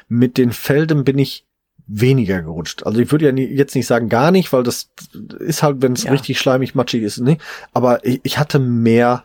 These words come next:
Speaker 1: Halt einfach in, äh, in den wirklich, äh, rutschigen Passagen. Ich hab mich wesentlich sicherer gefühlt und hab dann auch mir überlegt, na ja,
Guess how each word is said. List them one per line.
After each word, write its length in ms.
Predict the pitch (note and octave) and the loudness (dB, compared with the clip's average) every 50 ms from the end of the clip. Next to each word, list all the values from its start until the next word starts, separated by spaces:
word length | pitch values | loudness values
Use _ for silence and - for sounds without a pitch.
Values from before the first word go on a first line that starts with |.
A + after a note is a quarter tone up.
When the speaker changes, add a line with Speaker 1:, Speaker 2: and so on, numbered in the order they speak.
| _ _ | _ _
Speaker 1:
Halt 500 | - - - - G#2 F#2+ F#2+ G2 - - | -12 -6 -4 -2 0 2 2 2 0 0
einfach 480 | - F#2+ F#2+ F2+ - - G2 F2 - - - _ | -2 -2 -2 -2 -2 -2 -4 -4 -4 -8 -8 _
in, 360 | - A2+ A2 G#2+ G#2 G#2 F#2+ - - - | -2 0 2 2 2 0 -2 -4 -6 -6
äh, 320 | - D2+ - B1 G#1+ - | -4 -4 -2 -2 -4 -4
in 160 | - F2 A2 G#2+ | -2 0 2 2
den 220 | G#2+ G2+ G2+ F#2+ | 2 2 2 2
wirklich, 440 | G#2 F#2 - G2+ G2 - - - - | 0 0 0 -2 -6 -6 -8 -2 0
äh, 140 | G2 F#2+ F#2 | 2 4 4
rutschigen 520 | E2+ D#2+ - B2 - - - G2+ G#2 G2 | 2 2 0 -2 -2 0 -2 0 0 0
Passagen. 600 | - - F#2+ - - F#2 F#2 G#2+ A#2 A#2+ B2+ B2+ - - - - - - - - | -2 -2 -2 0 0 0 2 2 0 0 -2 -4 -6 -10 -12 -12 -12 -12 -12 -10
Ich 80 | - - | -6 -4
hab 80 | B2 - | -4 -4
mich 260 | A2 A#2 - G#2 G2+ G2+ | -4 -4 -4 -4 -2 0
wesentlich 400 | B2 C#3 D3+ D#3 C#3 C3+ A#2+ A2+ | 2 2 2 2 0 0 0 0
sicherer 360 | A2 B2+ - - D#3+ D3+ D3+ | 0 0 0 2 2 2 2
gefühlt 520 | D#3 D3 - - - D#3+ E3 E3+ F3 - - - - - - - - _ _ | 2 0 -2 -2 0 2 2 2 2 0 -4 -14 -20 -20 -20 -20 -20 _ _
und 200 | - A#2+ A#2 - - | -10 -8 -6 -6 -8
hab 140 | G#2+ - _ _ _ _ - | -8 -10 _ _ _ _ -4
dann 320 | - G#2+ B2+ D#3+ F#3+ G#3 | -2 0 2 2 0 0
auch 480 | - - D#3+ E3 D3+ - - - - _ _ _ _ _ _ _ _ _ _ - | 0 2 0 0 0 -2 -10 -20 -20 _ _ _ _ _ _ _ _ _ _ -8
mir 220 | - A#2 A#2 C3+ | -4 -2 0 0
überlegt, 540 | C#3+ B2 A#2+ A2+ A2 G#2+ A2 C3+ D#3 - - | 0 2 0 0 2 2 2 0 0 0 0
na 80 | A3+ A#2+ | 0 2
ja, 280 | C3+ C#3 E3 D#3+ D3 | 4 4 2 2 -2